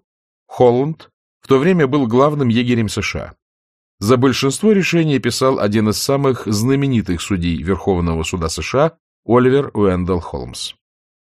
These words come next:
Холмс вышел в отставку в тысяча девятьсот тридцать втором году в возрасте девяносто лет. Успел повоевать в гражданской войне, дважды был ранен, за доблесть и заслуги был произведён в чин полковника.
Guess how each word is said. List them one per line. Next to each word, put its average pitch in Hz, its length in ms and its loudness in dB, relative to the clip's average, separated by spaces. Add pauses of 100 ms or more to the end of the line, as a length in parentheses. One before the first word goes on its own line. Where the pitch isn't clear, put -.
(240)
Холмс 101 380 -2
вышел 110 320 0
в 98 40 -2
отставку 113 460 -4
в - 80 -10
тысяча 95 400 -4
девятьсот 90 440 -2
тридцать 87 380 -8
втором 85 300 -4
году 95 280 -2
в 127 40 0
возрасте 107 460 0
девяносто 101 640 -4
лет. - 360 -14 (420)
Успел 117 380 2
повоевать 98 460 2
в 80 60 -8
гражданской 90 580 -2
войне, 76 380 -6
дважды 95 380 0
был 78 180 -6
ранен, 117 340 -4 (340)
за 110 240 4
доблесть 95 560 -2
и 104 100 -2
заслуги 107 520 0
был 95 220 0
произведён 85 580 -2
в - 80 -10
чин 78 240 -6
полковника. 95 640 -6